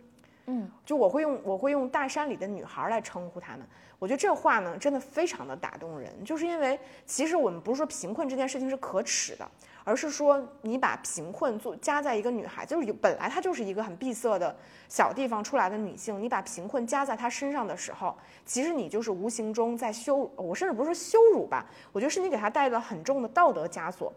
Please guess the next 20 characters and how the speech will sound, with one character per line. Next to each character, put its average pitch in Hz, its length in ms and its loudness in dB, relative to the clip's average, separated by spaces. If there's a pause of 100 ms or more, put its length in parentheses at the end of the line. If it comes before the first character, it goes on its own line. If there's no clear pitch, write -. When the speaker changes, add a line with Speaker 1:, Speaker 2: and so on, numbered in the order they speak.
(340)
Speaker 2:
仿 180 180 6
佛 254 100 2
她 320 140 2
做 330 160 0
什 208 160 -2
么 156 80 -6
事 277 140 -4
情 220 120 -6
都 254 140 4
是 277 100 -2
不 151 160 -8
对 226 220 4
的， 117 100 -6 (400)
她 311 140 0
去 311 100 0
吃 311 160 0
烧 339 200 10
烤 - 180 0
不 - 100 -10
对， 160 160 -2